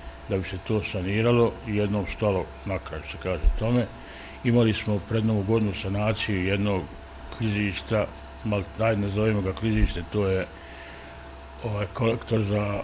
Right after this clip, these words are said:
otpadne vode, gdje se pojavila ogromna rupa tu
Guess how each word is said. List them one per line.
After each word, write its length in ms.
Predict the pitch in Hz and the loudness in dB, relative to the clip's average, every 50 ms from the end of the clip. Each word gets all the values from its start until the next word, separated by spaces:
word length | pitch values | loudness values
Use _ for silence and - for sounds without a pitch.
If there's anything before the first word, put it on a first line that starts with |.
| - - | 0 0
otpadne 440 | 127 117 - - 113 107 92 95 92 | 0 0 2 2 0 2 2 2 4
vode, 360 | 101 113 123 107 117 117 117 - - - - - - - - - - - | 6 6 8 8 8 4 4 2 -6 -14 -16 -16 -16 -14 -14 -12 -8 -2
gdje 300 | 107 104 101 101 95 87 | 2 2 4 4 2 0
se 160 | - - 87 - - | -2 -6 -8 -4 -2
pojavila 440 | 95 95 101 107 113 117 110 98 98 | 0 2 4 4 6 6 6 6 4
ogromna 400 | 110 113 123 120 110 113 113 110 | 4 4 2 2 2 2 2 2
rupa 320 | 127 131 110 - - 123 | 2 0 0 -2 -4 -4
tu 180 | 107 - 135 | -4 -2 0